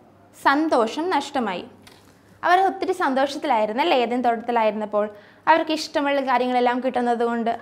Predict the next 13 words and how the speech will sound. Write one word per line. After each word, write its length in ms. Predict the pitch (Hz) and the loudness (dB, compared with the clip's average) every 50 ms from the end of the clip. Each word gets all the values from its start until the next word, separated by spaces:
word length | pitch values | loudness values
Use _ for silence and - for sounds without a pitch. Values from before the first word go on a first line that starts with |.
| - | 0
ആരാ 260 | - 311 320 - 285 302 | 2 4 4 4 4 2
സന്തോഷമില്ലാതിരിക്കുക? 880 | 294 285 254 240 233 247 247 254 233 226 220 220 220 208 202 - 220 | 0 0 0 0 0 0 0 -2 -2 -2 0 -2 -2 -4 -6 -6 -6
അപ്പം 680 | 208 214 - - - - - - - _ _ _ - 320 | -8 -8 -10 -18 -20 -20 -20 -20 -20 _ _ _ -4 -2
നമുക്ക് 200 | 349 359 349 359 | 0 0 0 0
ഇഷ്ടമുള്ള 380 | 359 349 359 359 359 349 330 311 | -2 -2 2 4 6 6 6 6
കാര്യങ്ങളൊക്കെ 460 | 311 311 285 269 269 269 269 254 262 - | 4 4 2 2 2 0 -2 -2 -4 -4
കിട്ടുമ്പോൾ 240 | 262 220 262 262 269 | -4 -4 -4 -4 -2
നമുക്ക് 240 | 254 262 262 262 277 | -2 -4 -4 -2 -2
എല്ലാവർക്കും 420 | 262 262 262 254 262 254 - 294 | 0 4 4 4 4 2 0 -6
സന്തോഷമല്ലേ? 720 | 269 - 311 269 269 - - - 277 240 202 185 175 - - - - - - - - _ - | -8 -8 -6 -4 -4 -4 -4 -4 -6 -6 -4 -6 -8 -8 -12 -18 -20 -20 -20 -20 -10 _ -4
അതുപോലെ 580 | 262 226 285 269 247 226 240 262 320 330 - - | -2 0 2 4 4 4 4 4 2 0 -2 -2
ആദത്തിനും 480 | 214 220 220 214 233 233 285 285 339 320 | 0 0 0 0 -2 -4 -4 -4 -4 0
ഹവ്വായ്ക്കും 580 | 302 247 226 233 226 226 220 269 269 311 294 - | 0 0 0 0 0 -2 -2 -4 -8 -8 -10 -12